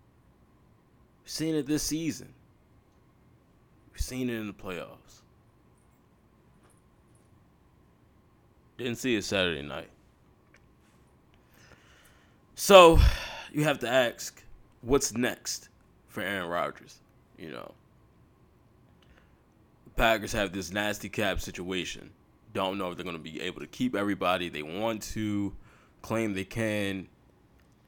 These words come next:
but I just don't see any situation where he goes somewhere else and wins. Denver, even though they hired Nathaniel Hackett, mm,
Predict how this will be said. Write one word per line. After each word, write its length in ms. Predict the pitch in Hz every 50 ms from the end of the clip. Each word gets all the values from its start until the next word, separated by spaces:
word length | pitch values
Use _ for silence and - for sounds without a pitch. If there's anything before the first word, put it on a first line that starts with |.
| - - - - - - - -
but 440 | 104 104 104 101 98 95 - - - - - - - - - - - -
I 140 | 104 139 147
just 120 | 143 143 131
don't 160 | 135 120 120
see 400 | - - 131 127 123 117 104 98
any 200 | 120 127 127 107
situation 760 | - - 123 - - 107 107 104 104 95 - - - - - - - _ - _ _ _ - - - - - - - - _ - - - - - - - - _ _ - - - -
where 160 | 98 101 98
he 120 | 120 127
goes 320 | 120 123 117 117 113 104 -
somewhere 280 | 113 107 110 107 101
else 280 | 98 95 98 92 - -
and 160 | 95 92 -
wins. 440 | 165 - - - - - - - - - _ _ _ - - _ _ - - _ - - - - _ - - -
Denver, 420 | - 110 117 113 104 104 101 104 107 - - _ - - -
even 220 | - 107 104 104 101
though 80 | 98
they 140 | 95 101 101
hired 240 | 98 104 101 95 92
Nathaniel 420 | 92 - - 98 92 90 87 95
Hackett, 360 | 95 98 90 95 - 82 - - - - -
mm, 160 | - 95 90